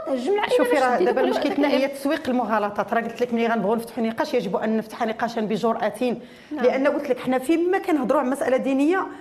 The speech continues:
Speaker 2: ينظر اليك، يك-، يتم تكفيرك وينظرك اليك انك زنديق. سيدي انا، انا، انا راه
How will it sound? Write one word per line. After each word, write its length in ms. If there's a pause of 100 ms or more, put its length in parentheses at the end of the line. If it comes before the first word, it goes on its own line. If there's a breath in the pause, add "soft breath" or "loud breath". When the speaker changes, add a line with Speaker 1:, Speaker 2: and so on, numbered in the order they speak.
(140 loud breath)
Speaker 2:
ينظر 340
اليك، 340
يك-، 340
يتم 260
تكفيرك 400
وينظرك 340
اليك 280
انك 300
زنديق. 440
سيدي 300
انا، 240
انا، 280
انا 140
راه 180